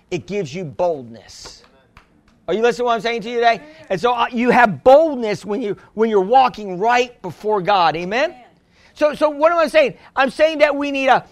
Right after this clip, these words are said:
Speaker 1: humble ourselves. We need to pray. We need to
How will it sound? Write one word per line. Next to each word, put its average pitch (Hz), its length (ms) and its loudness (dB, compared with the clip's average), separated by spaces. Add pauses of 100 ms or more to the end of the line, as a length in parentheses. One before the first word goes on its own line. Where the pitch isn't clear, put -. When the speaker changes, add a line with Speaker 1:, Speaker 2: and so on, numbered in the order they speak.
(280)
Speaker 1:
humble 349 460 4
ourselves. 226 680 2
We 262 160 -8
need 277 240 -4
to 240 200 0 (340)
pray. 262 800 4
We 262 260 -10
need 277 300 -6
to 254 220 0